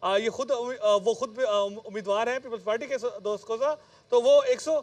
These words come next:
पिचासी में इलेक्शन हिस-, आ, हिस्सा ले रहे हैं। इसी तरह से मुस्लिम लीग नून के जो हैं, आ, यहाँ पर कैंडिडेट नहीं दिया वन एट फ़ाइव में। आ, तहरीक इंसाफ से जो है हमायत याफ्ता जरताज गुल हैं,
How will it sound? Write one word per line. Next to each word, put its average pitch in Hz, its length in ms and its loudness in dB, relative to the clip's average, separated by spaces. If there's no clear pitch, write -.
पिचासी 277 380 -4
में 294 120 -2
इलेक्शन 247 280 -4
हिस-, 226 160 -14
आ, 202 220 -2
हिस्सा 208 220 0
ले 196 160 2
रहे 185 100 0
हैं। 160 180 -4
इसी 233 160 -10
तरह 277 120 2
से 277 180 -4
मुस्लिम 262 320 -8
लीग 208 200 -6
नून 247 240 -2
के 269 140 -4
जो 240 140 2
हैं, 208 240 2
आ, 220 120 4
यहाँ 220 240 0
पर 226 140 -4
कैंडिडेट 214 420 -2
नहीं 226 140 -2
दिया 254 160 0
वन 233 180 -2
एट 220 100 -6
फ़ाइव 233 280 -2
में। 285 160 0
आ, 190 160 2
तहरीक 220 380 0
इंसाफ 220 400 -4
से 247 220 0
जो 214 140 -2
है 226 240 0
हमायत 196 440 -4
याफ्ता 226 320 -2
जरताज 202 400 -2
गुल 240 200 -8
हैं, 254 180 -2